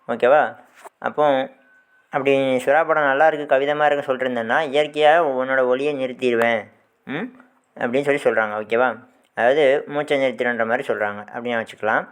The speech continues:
ஓகேவா? அடுத்து எபிதெட் அப்படின்னா என்னது? அடைமொழி. சிக்ஸ்த் ஒன் பாருங்க,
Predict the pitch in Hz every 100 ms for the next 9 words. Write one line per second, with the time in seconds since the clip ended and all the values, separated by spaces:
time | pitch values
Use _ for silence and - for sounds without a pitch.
0 | _ _ _ _ _ 110 113 135 117 113
1 | 123 170 226 _ _ _ _ _ _ -
2 | 135 - 165 - 120 - - _ - 139
3 | 131 147 131 117 113 131 143 117 110 -
4 | - - 120 139 131 120 110 120